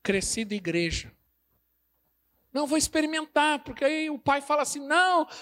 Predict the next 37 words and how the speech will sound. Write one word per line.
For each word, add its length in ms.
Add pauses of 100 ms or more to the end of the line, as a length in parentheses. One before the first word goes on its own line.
não 120
precisa", 500
mas 160
você 260
fala 220
porque 180
você 240
experimentou. 680
Não, 420
eu 80
posso 280
dizer: 360
não 300
tem 180
necessidade. 1000 (1200)
Tem 160
ambientes, 680
tem 200
lugares 500
e 40
tem 160
coisas 680 (420)
que 140
não 100
vale 220
a 40
pena. 440 (1900)
A 60
Bíblia 240
diz 180
que 80
ele 120
empreendeu 520
projetos, 840
fala 220
de 100
realizações. 1200